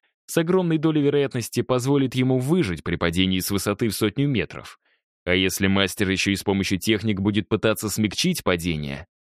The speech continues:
то и вообще не пострадает. Годунов гуру, а до зеленой лужайки так и вовсе меньше сотни метров. Но плюсы в его падении есть,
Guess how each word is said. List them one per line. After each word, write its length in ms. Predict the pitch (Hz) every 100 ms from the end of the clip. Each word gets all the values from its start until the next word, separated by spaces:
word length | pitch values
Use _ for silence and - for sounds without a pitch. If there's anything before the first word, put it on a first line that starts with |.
| _
то 140 | - 156
и 60 |
вообще 520 | 165 156 156 147 - 185
не 120 | 98
пострадает. 800 | 82 - 85 82 73 55 - - _ _ _ _ _ -
Годунов 600 | 95 120 143 160 160 151
гуру, 500 | 147 92 - - - _ _ -
а 100 | 95
до 120 | 98
зеленой 380 | 98 95 92 92
лужайки 560 | 98 98 120 123 -
так 220 | 104 127
и 40 | 165
вовсе 400 | 175 185 - 90
меньше 380 | 90 85 82 92
сотни 320 | 90 80 110
метров. 520 | 98 73 - - - _ _ _ -
Но 180 | 120 139
плюсы 400 | 185 196 170 151
в 20 |
его 260 | 143 139
падении 580 | 131 127 120 123 135 139 -
есть, 340 | 53 - -